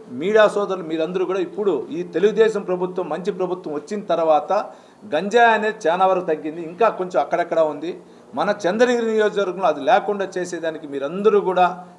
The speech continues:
చేయి కలిపి నా, మీ వంతైన సొంత మనందరూ అన్నదమ్ముల్లాగా ఒక్కరోజు దానికి సంబంధించిన, సంబంధించిన ఒక స్పెషల్ డ్రైవ్ కూడా మనం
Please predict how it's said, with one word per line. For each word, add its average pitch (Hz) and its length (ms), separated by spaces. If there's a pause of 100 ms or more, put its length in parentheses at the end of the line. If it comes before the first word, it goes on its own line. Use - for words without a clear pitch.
(180)
చేయి 190 100
కలిపి 180 540 (320)
నా, 151 220
మీ 160 220
వంతైన 202 400
సొంత 175 220
మనందరూ 160 380
అన్నదమ్ముల్లాగా 170 920 (220)
ఒక్కరోజు 185 440
దానికి 160 260
సంబంధించిన, 156 480 (320)
సంబంధించిన 165 520
ఒక 139 180
స్పెషల్ 170 440
డ్రైవ్ 175 220
కూడా 160 160
మనం 143 200